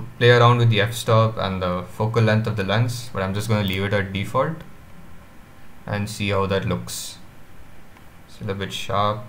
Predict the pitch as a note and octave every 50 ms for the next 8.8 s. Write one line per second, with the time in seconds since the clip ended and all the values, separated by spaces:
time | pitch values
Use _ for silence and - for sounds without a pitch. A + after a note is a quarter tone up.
0 | - - G2+ G2 G2+ G#2+ A2+ A#2 A#2 - - - - - - - - - - G2
1 | F#2+ G2 G2+ G#2 G#2+ G#2 G#2 G2+ F#2+ F#2+ F#2+ G2 G2 F#2 F2+ - - - - -
2 | - - - - - F#2+ F#2+ F#2+ G2 - - G2 F#2+ G2 G2 - - - A2 G2
3 | F2+ F2 - - - - - - - - - - - - - - - - - -
4 | - - - - - - - - - - - - - - - - - - - -
5 | - - - - - - - - - - - - - - - - - - - -
6 | - - - - - - - - - G#3+ - C3 A#2 G#2+ G#2 - - - - -
7 | - G2+ F#2+ F2+ F2+ - - - - - - - - - - - - - - -
8 | - - - - - C3 C3+ C3+ C3 B2+ B2 C3 A2 A#2 A#2 -